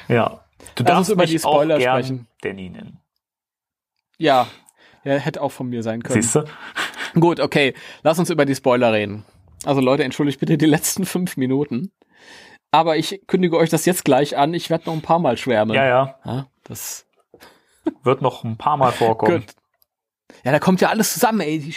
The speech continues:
Speaker 2: die ist wahrscheinlich die Tochter von Egon. Hör mal, also,
Speaker 1: <gasps>
Speaker 2: besser geht's nicht.
Speaker 1: Was?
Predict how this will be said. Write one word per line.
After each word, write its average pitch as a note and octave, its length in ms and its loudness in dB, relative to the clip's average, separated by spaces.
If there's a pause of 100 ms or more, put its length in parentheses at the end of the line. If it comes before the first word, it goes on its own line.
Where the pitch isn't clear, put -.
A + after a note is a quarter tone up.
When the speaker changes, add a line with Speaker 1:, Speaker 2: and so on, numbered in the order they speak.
(140)
Speaker 2:
die E3 220 -12
ist - 180 -8
wahrscheinlich G3+ 480 0 (360)
die F3+ 100 0
Tochter B3 320 2
von E3 160 0
Egon. D3 540 0 (760)
Hör E3 180 2
mal, B3+ 140 0 (280)
also, B3 720 2
Speaker 1:
<gasps> - 100 -20
Speaker 2:
besser A3 200 4
geht's F4 260 0
nicht. C#3 380 2 (180)
Speaker 1:
Was? C5+ 960 0